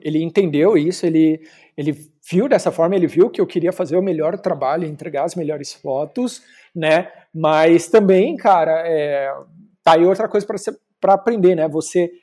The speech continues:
a controlar a sua, a sua ansiedade, né? Tipo, pô, tô lá num, num trabalho de responsa, então eu preciso, eu tenho responsabilidade pra entregar boas fotos, então,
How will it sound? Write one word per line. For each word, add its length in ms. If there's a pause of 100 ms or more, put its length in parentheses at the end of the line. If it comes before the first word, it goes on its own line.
(240)
a 140
controlar 680
a 40
sua, 380
a 40
sua 680 (300)
ansiedade, 760
né? 240
Tipo, 300
pô, 440 (220)
tô 120
lá 260
num, 200
num 180
trabalho 420
de 140
responsa, 640
então 260
eu 60
preciso, 760 (260)
eu 80
tenho 240
responsabilidade 880
pra 120
entregar 380
boas 220
fotos, 260
então, 280